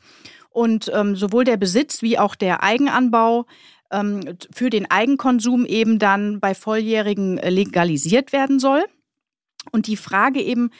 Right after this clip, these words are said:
darf ich dann irgendein Kraftfahrzeug führen, ähm, ob das erlaubt ist, da ist meine Antwort direkt schon mal spontan nein.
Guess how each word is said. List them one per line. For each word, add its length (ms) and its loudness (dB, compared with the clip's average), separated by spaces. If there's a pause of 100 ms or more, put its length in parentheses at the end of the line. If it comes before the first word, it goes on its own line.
(180)
darf 240 0
ich 140 -4
dann 160 -2
irgendein 240 -6
Kraftfahrzeug 600 -2
führen, 320 -2 (380)
ähm, 420 -2
ob 180 -6
das 160 0
erlaubt 480 0
ist, 340 -4
da 60 2
ist 220 -4
meine 280 0
Antwort 440 -8
direkt 280 -6
schon 140 -4
mal 140 0
spontan 640 0 (180)
nein. 440 -2